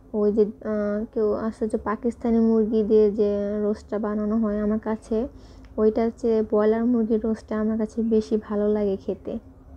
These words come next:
আমার কাছে ওই রোস্টটা বেশি ভালো লাগে না, কিন্তু ব্রয়লার মুরগিরটা বেশি ভালো লাগে।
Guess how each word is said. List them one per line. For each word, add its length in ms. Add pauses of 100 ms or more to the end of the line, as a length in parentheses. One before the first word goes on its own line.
(420)
আমার 200
কাছে 220
ওই 120
রোস্টটা 300
বেশি 240
ভালো 320
লাগে 220
না, 280
কিন্তু 240
ব্রয়লার 340
মুরগিরটা 380
বেশি 260
ভালো 220
লাগে। 300